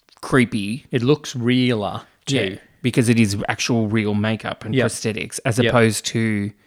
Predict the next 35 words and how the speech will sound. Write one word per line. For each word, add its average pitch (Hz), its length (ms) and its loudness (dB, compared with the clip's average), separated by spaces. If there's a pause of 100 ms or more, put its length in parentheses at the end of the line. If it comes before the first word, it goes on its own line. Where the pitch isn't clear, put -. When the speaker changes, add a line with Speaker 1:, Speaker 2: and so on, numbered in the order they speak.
(1400)
Speaker 1:
digitally 113 1080 4
making 113 840 4
Anne 113 200 4
Hathaway 104 400 -2
have 101 180 -2
a 104 60 -2
big 101 200 -4
mouth. 107 520 -4 (380)
Speaker 2:
And 135 160 0
then 135 200 4
she 117 440 -6
floats - 680 0
around, 117 840 0
and 113 500 0 (380)
Anne 190 180 2
Hathaway 143 540 2
is 107 140 -2
good, 117 320 2
but 113 200 -2
the 123 80 -2
monologue, 120 840 0 (1160)
she - 200 -4
doesn't 156 400 4
do 120 240 4
it 104 80 0
as 98 160 -6
well. 98 420 -6
Speaker 1:
You 135 60 0
know 147 100 6
what 139 120 6
she 127 120 -2
doesn't 113 220 2
do 107 140 0
well 107 220 0
either? 110 380 -2